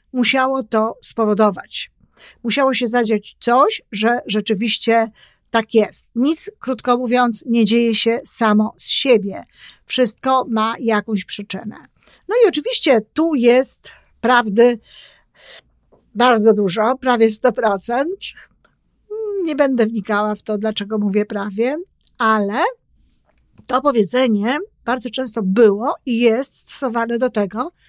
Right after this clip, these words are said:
żeby zwrócić uwagę na to, że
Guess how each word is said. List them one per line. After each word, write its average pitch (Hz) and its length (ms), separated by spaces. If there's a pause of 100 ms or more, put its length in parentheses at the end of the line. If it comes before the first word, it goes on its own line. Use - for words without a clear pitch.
(880)
żeby 302 840 (800)
zwrócić 311 440
uwagę 285 320
na 277 120
to, 269 120
że 240 240